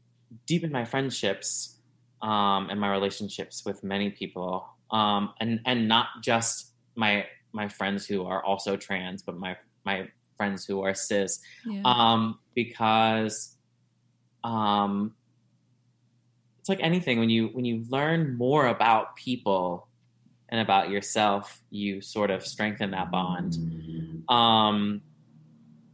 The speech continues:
Speaker 1: so there's, there's that aspect to it. Um, there's this, uh, a,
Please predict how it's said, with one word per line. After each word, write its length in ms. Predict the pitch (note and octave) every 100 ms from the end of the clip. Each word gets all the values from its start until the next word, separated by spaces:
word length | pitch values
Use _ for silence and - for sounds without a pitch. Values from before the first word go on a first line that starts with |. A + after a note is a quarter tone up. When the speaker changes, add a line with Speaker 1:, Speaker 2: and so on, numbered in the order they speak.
| _ _ - - _ _ _ _ _ _ _ _ _ _ _ _ _ _ _ _ _ _ _ _ _ _ _ _ -
Speaker 1:
so 160 | E3
there's, 240 | C#3 C3+ - -
there's 260 | C#3+ C#3+ D3
that 160 | D#3
aspect 500 | C3+ B2+ - A2 -
to 140 | G#2+ F#2+
it. 300 | A2 - _ _
Um, 720 | A#2+ A#2 G#2+ G#2 G2+ F#2 G2+ G2 _ _ _ _ _ _ _ -
there's 420 | B2+ B2 A2+ -
this, 600 | B2 A#2 - - - - _
uh, 540 | A2+ A2 G#2+ G#2+ G#2+ G2 - _ _ _ _ _ _ _ _ _ _ _ _ _ _ _ _ _ _ _ _ - _ _ _ _ _ _ _ _ _ _ _ _ _ _ _ _ _ _ _ _ - -
a, 240 | C#3 -